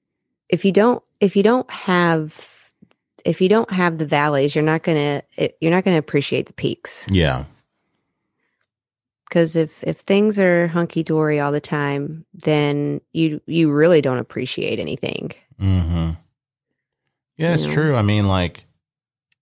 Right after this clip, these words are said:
Speaker 2: like, I don't think there's anything wrong with people that are always happy. I mean, if you're always, that's just your personality, that's just your personality.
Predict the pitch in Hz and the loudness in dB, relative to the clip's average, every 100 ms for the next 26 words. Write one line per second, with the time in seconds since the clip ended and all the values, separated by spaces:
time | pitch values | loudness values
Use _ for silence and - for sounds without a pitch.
0 | _ _ _ _ _ _ _ 98 98 92 | _ _ _ _ _ _ _ -4 -2 -4
1 | - _ _ 135 156 175 135 98 98 92 | -10 _ _ 2 4 4 4 4 4 4
2 | 95 90 87 82 80 85 85 76 - 85 | 2 2 0 0 0 2 0 -2 -2 -4
3 | 80 82 85 78 76 69 - - _ _ | -2 0 0 0 0 0 -2 -10 _ _
4 | _ _ _ _ _ _ _ _ _ _ | _ _ _ _ _ _ _ _ _ _
5 | _ _ - - 87 - 101 87 92 - | _ _ -16 -8 -6 0 0 2 0 0
6 | 76 76 87 104 127 _ _ - 98 98 | 0 0 -2 -4 -6 _ _ -8 -2 0
7 | 95 87 113 131 113 107 98 110 123 107 | 0 -2 -2 0 2 2 4 2 2 0
8 | 107 92 85 80 82 82 78 - 82 82 | 0 0 -2 0 0 0 0 -2 -6 -6
9 | 69 76 - 73 73 60 - | -2 -2 -2 -2 0 -2 -6